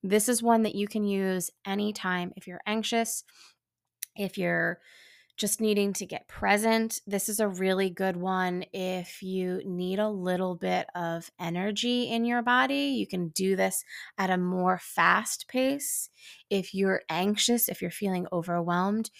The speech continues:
you can go at it with a slower pace. Okay, so let's try this today. I tend to do this one with the, like, more closed lips,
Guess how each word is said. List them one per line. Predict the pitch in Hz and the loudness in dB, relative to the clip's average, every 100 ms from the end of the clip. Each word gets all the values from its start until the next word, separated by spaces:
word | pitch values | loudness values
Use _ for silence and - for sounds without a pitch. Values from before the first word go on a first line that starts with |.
| - - | -20 -4
you | 208 | -4
can | 196 190 | -2 -2
go | 180 185 180 | 0 2 4
at | 175 | 4
it | 170 - | 0 -4
with | 190 | -10
a | 185 | -8
slower | - - - 175 170 170 165 - - | -4 -2 -2 0 2 2 0 -4 -10
pace. | - - - - - - - | -12 -12 -10 -10 -10 -10 -6
Okay, | 190 190 | -2 -2
so | 196 190 | -2 -2
let's | 196 208 | -2 -2
try | - 196 185 | 0 4 4
this | 185 196 | 4 -2
today. | - - - - - - - - | -4 -2 -2 -4 -8 -8 -4 6
I | 208 | 6
tend | - 226 233 | 10 10 10
to | 233 | 4
do | 202 190 | 4 2
this | 185 190 | 2 -2
one | 208 202 190 | 0 0 2
with | 175 - | 0 -2
the, | 180 180 | -4 0
like, | 165 - | -2 -2
more | 175 170 165 | 0 0 -2
closed | - 175 180 180 180 - - _ - _ | -4 0 2 2 -2 -8 -14 _ -20 _
lips, | 185 180 - - - - | 0 4 2 0 -10 -10